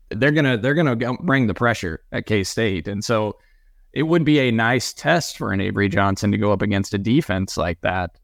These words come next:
Uh, but at the same time, you, you obviously don't wanna take chances, have a turnover, and, and change the flow of the game as a result. I, I think they should try to work him in,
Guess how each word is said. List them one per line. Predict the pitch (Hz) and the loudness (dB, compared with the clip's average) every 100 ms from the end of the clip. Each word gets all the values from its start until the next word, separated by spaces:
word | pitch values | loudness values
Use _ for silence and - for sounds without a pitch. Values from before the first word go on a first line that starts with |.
| - | -6
Uh, | 107 98 | -2 -2
but | 107 | -2
at | 107 | -4
the | 107 | -2
same | - 135 | 2 2
time, | 110 127 107 | 4 2 0
you, | 101 - | -2 -4
you | 69 104 | -2 0
obviously | 101 98 - 101 | 0 0 0 0
don't | 98 101 | 0 0
wanna | 95 95 | -2 0
take | 104 98 | 0 0
chances, | 107 104 101 101 | 0 0 -2 -2
have | 95 | -2
a | 95 | -2
turnover, | - 123 107 101 101 95 | -2 0 2 0 0 0
and, | 90 - | -2 -6
and | - 98 | -6 -4
change | - 107 101 - | -2 -2 -2 -4
the | |
flow | 104 117 101 98 | -6 -2 0 0
of | 92 | -2
the | |
game | 92 107 104 95 98 - - - - | -4 -2 -2 -4 -8 -14 -20 -14 -4
as | 113 110 | -2 -2
a | |
result. | 95 95 101 87 80 - | -2 0 0 0 -4 -4
I, | 110 - | -2 2
I | 156 | 2
think | - 151 127 - - | 2 -2 -2 -8 -8
they | 120 107 | -2 0
should | - 117 113 | 0 0 0
try | 101 110 104 | 0 0 2
to | |
work | 98 98 98 | 0 -2 -2
him | - 101 | -2 0
in, | 98 98 104 | 0 -2 -4